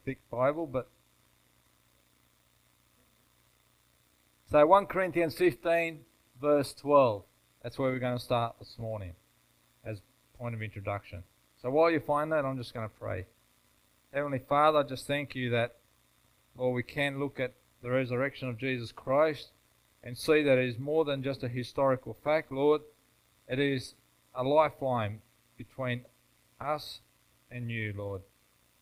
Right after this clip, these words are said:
Lord, that you have caused this to happen, that it will affect our life in a positive way, Lord.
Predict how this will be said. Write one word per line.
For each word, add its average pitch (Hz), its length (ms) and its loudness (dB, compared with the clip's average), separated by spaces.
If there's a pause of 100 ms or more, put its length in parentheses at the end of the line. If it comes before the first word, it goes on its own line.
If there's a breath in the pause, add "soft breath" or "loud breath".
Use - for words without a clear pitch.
(840)
Lord, 131 180 2
that 120 140 -4
you 151 120 0
have 147 140 0
caused 160 380 4
this 147 160 -8
to 131 100 0
happen, 120 520 -2 (540)
that 123 120 -4
it 139 140 -4
will 147 200 0
affect 143 400 -4
our 131 160 2
life 131 320 2
in 120 60 -6
a 113 80 -6
positive 151 600 -4 (960)
way, 127 320 0
Lord. 110 300 -6